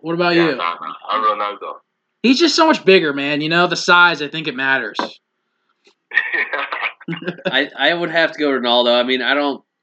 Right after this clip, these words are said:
Speaker 3: I don't know why anyone would pick Messi. To
Speaker 1: Oh,
Speaker 3: me, this
Speaker 1: man,
Speaker 3: is,
Speaker 1: what?
Speaker 3: to me, this
Speaker 1: He's,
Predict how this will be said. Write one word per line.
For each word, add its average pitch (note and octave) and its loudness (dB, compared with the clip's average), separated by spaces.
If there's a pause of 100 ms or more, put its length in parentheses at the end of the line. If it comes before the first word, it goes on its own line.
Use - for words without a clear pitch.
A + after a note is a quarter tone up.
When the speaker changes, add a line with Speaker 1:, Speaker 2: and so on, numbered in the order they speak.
(580)
Speaker 3:
I D3+ -4
don't G3+ -4
know A#3+ -4
why A3+ 0
anyone A3 -4
would F#3+ -14
pick A3+ -6
Messi. B3 -6 (260)
To D3+ -8
Speaker 1:
Oh, F3+ -4
Speaker 3:
me, C4 2
this C#4 2
Speaker 1:
man, C#4+ -2
Speaker 3:
is, F#3+ -2
Speaker 1:
what? C4 2
Speaker 3:
to C4+ 2
me, C#4+ 4
this B3+ -4
Speaker 1:
He's, A#3 0